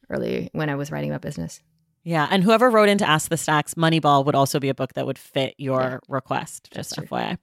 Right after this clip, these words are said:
Speaker 1: That actually has a lot
Speaker 2: Um,
Speaker 1: of parallels with my <laughs> life right now.
Speaker 2: With your
Speaker 1: Yeah.
Speaker 2: life. Who would you want to write the book of your life if it's not you?
Speaker 1: Yeah, uh, Zadie Smith is my pick
Speaker 2: Mm.
Speaker 1: for this. One of my favorite writers. Um,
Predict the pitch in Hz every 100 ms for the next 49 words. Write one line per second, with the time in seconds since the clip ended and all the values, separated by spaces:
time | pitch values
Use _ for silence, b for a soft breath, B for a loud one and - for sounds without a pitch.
0 | - 202 220 202 220 196 165 151 - 160
1 | 147 143 156 - - - 269 220 - 180
2 | 160 185 170 165 - 156 147 165 165 156
3 | 151 147 143 180 B B B B B -
4 | 302 311 359 226 220 170 170 175 - 156
5 | 135 113 120 131 135 127 113 107 - -
6 | - _ _ - 165 170 156 123 - -
7 | 175 _ _ _ - 208 214 185 151 -
8 | 202 196 190 180 175 185 202 220 202 -
9 | 202 220 - - 196 208 160 160 156 156
10 | 147 147 139 208 220 220 - - 180 180
11 | 170 170 170 170 170 - 165 165 170 -
12 | 170 160 165 165 160 147 - _ 160 151
13 | 151 151 147 151 160